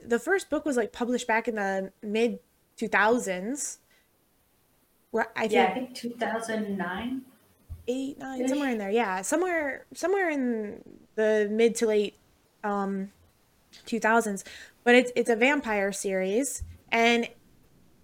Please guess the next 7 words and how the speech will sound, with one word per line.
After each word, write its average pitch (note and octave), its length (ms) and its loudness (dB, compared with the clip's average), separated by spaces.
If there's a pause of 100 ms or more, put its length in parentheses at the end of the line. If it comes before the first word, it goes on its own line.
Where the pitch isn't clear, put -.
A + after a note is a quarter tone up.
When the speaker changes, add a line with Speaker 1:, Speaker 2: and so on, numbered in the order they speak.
(680)
Speaker 1:
if D#4 280 6
you F#4+ 540 6 (1800)
didn't B3+ 360 2
like A3+ 220 0
Twilight G#3 420 0
like F#3+ 240 -2
me F#3 300 -6